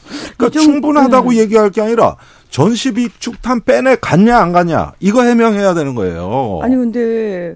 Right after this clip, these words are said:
Speaker 2: 의원님 얘기 듣고 있으면은 이건 거의, "어, 우리나라 아무 대비 없어요"라고 동네방네 광고하는 느낌인데.
Speaker 1: 그러니까 몰래 그것도 가져가다가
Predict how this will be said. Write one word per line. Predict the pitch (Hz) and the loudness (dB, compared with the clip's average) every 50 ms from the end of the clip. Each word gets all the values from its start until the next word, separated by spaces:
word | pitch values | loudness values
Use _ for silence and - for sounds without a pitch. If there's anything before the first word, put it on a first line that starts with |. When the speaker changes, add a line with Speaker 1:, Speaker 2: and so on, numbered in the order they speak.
| - _ | -16 _
Speaker 2:
의원님 | - 226 247 240 240 240 233 214 202 | -8 -6 -6 -4 -4 -4 -6 -6 -8
얘기 | 190 175 170 180 | -10 -10 -12 -14
듣고 | 170 175 - - 180 | -16 -16 -14 -12 -12
있으면은 | 180 175 - - 170 165 160 160 165 170 175 175 165 156 - - | -12 -12 -14 -14 -12 -10 -10 -10 -10 -10 -10 -10 -10 -12 -14 -14
이건 | - 196 220 214 196 | -12 -10 -10 -10 -10
거의, | - - 190 190 175 185 190 170 160 - - _ - | -12 -10 -10 -8 -8 -8 -10 -12 -14 -16 -20 _ -12
"어, | - 247 285 | -6 -2 -2
우리나라 | 294 247 233 240 294 302 320 311 311 302 269 | 0 0 0 0 0 2 0 0 -2 -2 -4
아무 | 214 190 226 277 | -2 -2 -4 -4
대비 | 277 233 196 196 - 254 | -4 -6 -8 -6 -6 -6
없어요"라고 | 220 165 156 - - - 262 262 262 254 240 226 208 180 170 175 | -6 -6 -8 -10 -10 -10 -8 -6 -6 -6 -6 -6 -6 -8 -8 -10
동네방네 | 175 - 180 180 185 190 180 185 180 170 165 165 | -12 -12 -12 -10 -10 -10 -10 -10 -10 -10 -10 -12
광고하는 | 160 - 160 156 156 147 170 175 175 170 160 147 | -12 -12 -10 -10 -10 -8 -10 -10 -10 -10 -12 -14
느낌인데. | 143 - - - 135 131 131 127 139 - - _ _ - - - | -16 -18 -20 -20 -20 -20 -20 -20 -20 -20 -20 _ _ -20 -12 -6
Speaker 1:
그러니까 | 262 277 302 - 285 269 | -4 -4 -2 0 0 -2
몰래 | 220 127 113 127 160 202 226 240 254 247 | -2 0 0 0 0 2 2 2 0 0
그것도 | 220 185 175 196 196 - - 196 | 0 0 0 0 0 2 0 -2
가져가다가 | - 123 123 127 170 151 147 110 87 92 82 80 87 95 107 113 95 80 76 | -2 -2 -4 -4 -2 -2 -2 -2 -2 -4 -8 -6 -6 -4 -4 -4 -4 -6 -6